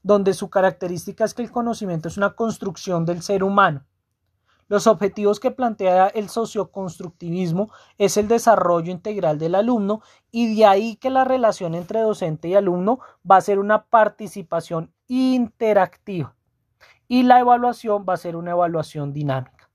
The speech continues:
Con lo anterior, nos podemos dar cuenta de por qué las diferentes teorías y los enfoques investigativos actuales frente al tema de educación y tecnología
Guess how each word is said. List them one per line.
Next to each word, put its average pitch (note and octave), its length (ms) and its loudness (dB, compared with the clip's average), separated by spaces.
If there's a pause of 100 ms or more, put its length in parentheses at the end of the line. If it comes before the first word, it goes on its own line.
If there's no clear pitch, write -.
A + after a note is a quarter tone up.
(460)
Con G#3+ 200 6
lo G#3+ 60 6
anterior, G#3 680 0 (220)
nos G#3 140 -4
podemos F#3+ 420 2
dar A3 180 6
cuenta A#3 380 -2
de A#3 140 2
por E3+ 340 -8
qué A#3+ 200 -2
las G3 200 2
diferentes E3 580 -8
teorías F3 560 -4
y G3+ 40 -6
los G3+ 180 -2
enfoques E3+ 480 -6
investigativos F3+ 800 -4
actuales D#3 680 0 (460)
frente G#3+ 500 0
al E3+ 140 0
tema F#3 300 0
de A3+ 120 2
educación E3 640 -2
y D#3+ 60 -6
tecnología G3+ 800 -4